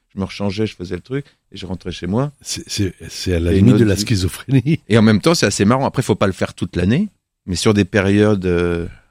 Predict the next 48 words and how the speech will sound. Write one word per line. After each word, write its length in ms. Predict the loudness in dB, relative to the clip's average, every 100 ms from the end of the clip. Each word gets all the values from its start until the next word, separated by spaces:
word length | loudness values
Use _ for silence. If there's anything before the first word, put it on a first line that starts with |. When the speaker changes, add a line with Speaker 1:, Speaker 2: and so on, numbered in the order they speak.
| _ _
Speaker 1:
c'est, 400 | -6 -2 0 -2
c'est 160 | -4
génial, 300 | -2 0 0
parce 160 | -2 -4
que 80 | -2
effectivement, 480 | -2 -4 -6 -2 -2
tu 80 | -2
t'ennuies 300 | -2 0 0
jamais, 440 | 0 2 2 0
et, 60 | -2 _ -4 -2
et 80 | -4 _ _
oui, 200 | -2 0
tu 140 | 0 2
montes 160 | 2
dans 200 | 2 0 -2
un, 260 | -4 -6 -10 _ _
tu 100 | -14
vis 120 | -8
dans 220 | -4 -4 -2
un 200 | -4 -2
monde 200 | -4 -4
parallèle, 260 | -4 -4
parce 80 | -6
que 60 | -2
même 180 | 0 2
des 80 | 2
fois, 140 | -2
tu, 160 | -4 _ _ _ _ _ _ _
tu 120 | 0
vis 180 | 2 2
plus 320 | 4 2 2
dans 120 | 2
le, 340 | 2 2 0
le, 420 | 0 0 0 0 0
la 180 | 0 0
vie 260 | 0 0
inventée 520 | 0 0 -2 -4 -2 -2
de 120 | -4
tournage 680 | -6 -6 -4 -2 -2 -2 -2
ou 60 |
de 120 | -4
théâtre 420 | -2 -2 -2 -4 _
que 280 | -4 -2 -2 -6 _ _ _ _ -4
la 160 | -2
vraie 220 | -2 -2
vie, 160 | -2 -2
entre 220 | -4 -4
guillemets. 440 | -4 -4 -4 -6